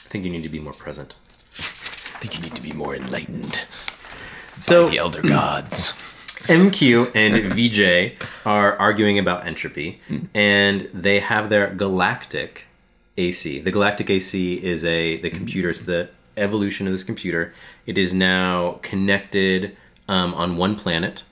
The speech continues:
Speaker 1: Um, there's one planet that has this whole computer on it, and it links to every person's personal galactic A C.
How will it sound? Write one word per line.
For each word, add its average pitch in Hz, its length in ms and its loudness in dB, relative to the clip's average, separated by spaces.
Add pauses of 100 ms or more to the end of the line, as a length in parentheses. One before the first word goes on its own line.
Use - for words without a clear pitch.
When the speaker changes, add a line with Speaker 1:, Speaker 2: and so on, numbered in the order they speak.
(460)
Speaker 1:
Um, 87 400 0
there's 85 160 -2
one 92 180 0
planet 92 280 -2
that 87 100 -4
has 87 160 -2
this 78 120 -8
whole 131 220 -2
computer 107 400 -6
on 87 140 -4
it, 90 220 -8
and 92 120 -4
it 90 220 -6
links 98 460 -4
to - 180 -8
every 92 220 -4
person's 90 400 -6
personal 82 580 -8
galactic 82 420 -4
A 78 80 -6
C. 76 360 -8